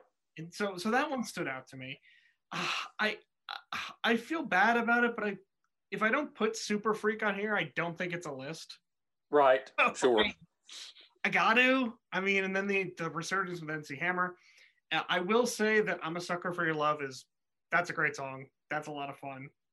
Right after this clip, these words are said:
Speaker 1: Love it. That's the one with Tina Marie and
Speaker 2: With Tina Marie. And you get to, and Tina Marie, God, what a singer, man.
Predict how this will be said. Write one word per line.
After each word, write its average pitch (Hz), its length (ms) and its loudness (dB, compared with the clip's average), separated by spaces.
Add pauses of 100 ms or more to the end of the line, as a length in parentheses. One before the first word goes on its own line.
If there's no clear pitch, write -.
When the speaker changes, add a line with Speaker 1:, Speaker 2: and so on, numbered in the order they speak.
(480)
Speaker 1:
Love 143 240 -4
it. 147 80 -8
That's 165 200 -4
the 165 60 -6
one 165 100 -2
with 151 120 -6
Tina 180 200 -2
Marie 156 440 0
and 233 500 0
Speaker 2:
With 147 140 6
Tina 175 180 6
Marie. 151 340 4
And 156 140 4
you 170 80 4
get 220 160 2
to, 196 120 6 (140)
and 170 200 4
Tina 233 220 2
Marie, 156 320 4
God, 165 320 2
what 226 140 2
a 139 40 -6
singer, 127 400 -8 (100)
man. 104 180 -16